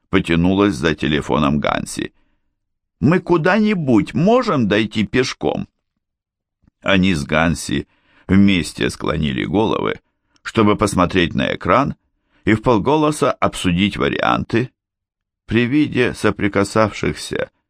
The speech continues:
темных прядей Блу и пыльных волос Ганси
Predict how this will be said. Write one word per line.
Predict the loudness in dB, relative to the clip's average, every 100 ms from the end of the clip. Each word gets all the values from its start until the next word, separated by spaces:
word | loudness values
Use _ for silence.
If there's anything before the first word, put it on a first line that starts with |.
| _ _ _
темных | 0 2 2 0 -2 -4
прядей | -2 2 2 0 -2 -2
Блу | 0 0 2 2 0 _ _ _ _ _ -2
и | -2
пыльных | 0 2 4 4 0 -2
волос | -2 -2 -2 -4
Ганси | -2 0 0 0 -4 -6